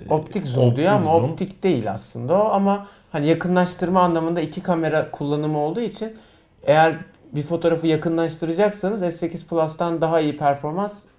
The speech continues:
Speaker 1: alıyor. Hani çift kameranın S sekiz Plus'a göre avantajı o. Ee, portre
Speaker 2: Bir de
Speaker 1: modu yazılımla da hani benzeri yapılabiliyor. S sekiz Plus'ta,
Speaker 2: Aynen.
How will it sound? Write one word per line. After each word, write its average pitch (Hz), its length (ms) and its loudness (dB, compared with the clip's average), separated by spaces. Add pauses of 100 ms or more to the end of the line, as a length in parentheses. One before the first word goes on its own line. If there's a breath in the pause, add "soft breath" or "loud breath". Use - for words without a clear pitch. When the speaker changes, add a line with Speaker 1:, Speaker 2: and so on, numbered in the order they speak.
(120)
Speaker 1:
alıyor. 160 380 2 (340 loud breath)
Hani 123 200 -4
çift 160 180 -6
kameranın 147 500 -2
S 139 100 -4
sekiz - 340 -10
Plus'a 143 260 -4
göre 135 160 0
avantajı 135 560 0
o. 214 140 2 (380 loud breath)
Ee, 127 580 -2
portre 214 220 6
Speaker 2:
Bir 147 60 2
de 240 60 6
Speaker 1:
modu 196 500 2
yazılımla 233 580 2
da 208 240 6
hani 185 260 -2
benzeri 202 480 2
yapılabiliyor. 185 640 2
S 113 60 -2
sekiz - 300 -8
Plus'ta, 156 460 0
Speaker 2:
Aynen. 147 220 0